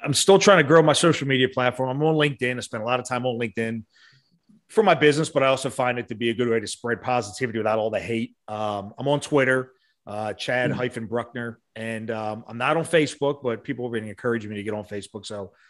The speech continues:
Speaker 1: that might be something I'm, that I'll be doing, but Twitter and LinkedIn.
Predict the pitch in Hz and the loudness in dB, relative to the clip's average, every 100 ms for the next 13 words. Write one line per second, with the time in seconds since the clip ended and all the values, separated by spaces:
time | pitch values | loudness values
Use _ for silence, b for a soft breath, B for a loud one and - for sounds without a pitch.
0 | b - 113 113 104 - 101 107 98 95 | b -12 -6 -6 -6 -8 -8 -8 -8 -10
1 | 98 101 98 90 90 98 90 85 87 - | -12 -12 -10 -10 -10 -10 -10 -14 -18 -8
2 | - 139 139 131 117 110 101 107 101 95 | -2 2 2 0 -4 -6 -6 -8 -8 -10